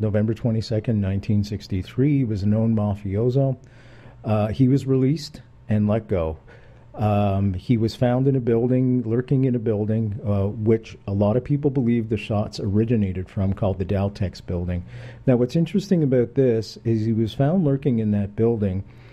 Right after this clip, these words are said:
and his excuse for being in that building right at the moment of the assassination was he had heard that the president had just been killed, and he was looking for a telephone to call his mom to make sure she was okay and just to let her know that everything was okay.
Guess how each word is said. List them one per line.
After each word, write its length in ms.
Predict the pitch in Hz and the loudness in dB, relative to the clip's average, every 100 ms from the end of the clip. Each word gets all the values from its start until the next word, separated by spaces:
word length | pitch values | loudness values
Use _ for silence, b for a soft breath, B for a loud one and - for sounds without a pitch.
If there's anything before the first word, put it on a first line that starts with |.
| B B - | B B -2
and 180 | 127 113 | 2 4
his 180 | 110 170 | 4 4
excuse 420 | 220 - 156 156 | 0 0 2 2
for 140 | - 123 | 2 0
being 320 | 113 190 190 | 4 4 4
in 80 | 110 | 2
that 220 | 95 90 | -2 -4
building 500 | - 95 98 98 104 | -2 0 2 0 0
right 220 | 110 165 208 | 2 2 0
at 140 | 202 | 0
the 40 | |
moment 360 | 131 135 151 123 | 2 2 2 0
of 80 | 107 | -2
the 60 | |
assassination 920 | 104 - 110 104 113 107 107 - 101 | -4 -2 -2 0 0 0 0 -2 0
was 240 | 95 98 95 | 0 -2 0
he 160 | 120 | 0
had 100 | 110 | 0
heard 260 | 104 156 160 | 2 2 4
that 180 | 151 - | 2 0
the 80 | 110 | -6
president 480 | - - 120 131 113 | -2 0 2 2 0
had 200 | 92 98 | -4 -2
just 280 | 113 - | -2 0
been 160 | 143 143 | 0 2
killed, 360 | 143 104 87 92 | 2 0 0 0
and 120 | 101 | 0
he 60 | 98 | 0
was 160 | 95 | 0
looking 240 | 123 139 131 | 0 2 0
for 100 | 110 | -2
a 60 | |
telephone 500 | - 120 120 110 104 | 2 0 0 0 0
to 80 | 101 | -2
call 460 | 101 110 92 87 - - - - - - | -2 0 0 -2 -8 -18 -20 -20 -20 -8
his 200 | 92 85 | -8 -2
mom 480 | 85 80 82 76 - B B B B B B | 0 0 0 -2 -8 B B B B B B
to 80 | - | 0
make 160 | 107 85 | 0 0
sure 180 | - 95 | -4 -2
she 160 | 104 | 0
was 180 | 98 101 | 0 0
okay 360 | 92 87 95 87 | -2 0 -2 0
and 120 | 92 | -2
just 160 | 90 | -4
to 120 | - 87 | -2 0
let 180 | 90 | 0
her 260 | - 107 110 | 0 0 2
know 240 | 90 85 | 0 -2
that 160 | 90 87 | -2 -2
everything 320 | 92 90 90 | 0 -2 -2
was 160 | 87 95 | -2 0
okay. 360 | 85 - 82 | 0 0 -2